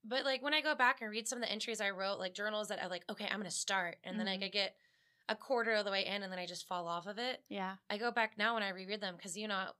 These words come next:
Speaker 1: I, I just moved.
Speaker 2: Mm-hmm.
Speaker 1: So we went and we read a few of 'em, and, like,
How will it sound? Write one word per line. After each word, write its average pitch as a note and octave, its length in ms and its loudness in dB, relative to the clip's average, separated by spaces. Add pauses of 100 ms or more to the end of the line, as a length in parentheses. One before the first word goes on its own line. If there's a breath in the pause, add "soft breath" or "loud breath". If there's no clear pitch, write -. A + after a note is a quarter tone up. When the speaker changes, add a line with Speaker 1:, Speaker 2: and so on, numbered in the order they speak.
(120)
Speaker 1:
I, F#3+ 240 -2
I G3 140 2
just F#3 180 -4
moved. F#3+ 460 -4
Speaker 2:
Mm-hmm. G3 320 -4
Speaker 1:
So G3 180 2
we G3+ 100 2
went G#3 220 4
and G#3+ 80 -2
we G3+ 80 2
read G3+ 220 4
a A#3 60 0
few G3+ 200 -6
of F#3 160 0
'em, F#3+ 220 -2
and, F#3 180 -6
like, F3 300 -4